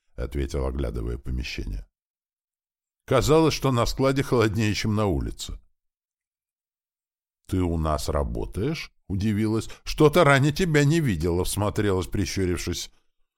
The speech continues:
Нет, со студенческой группы приехал на уборку.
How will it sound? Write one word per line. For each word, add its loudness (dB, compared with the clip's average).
Нет, -2
со -4
студенческой -4
группы -4
приехал -4
на -2
уборку. -8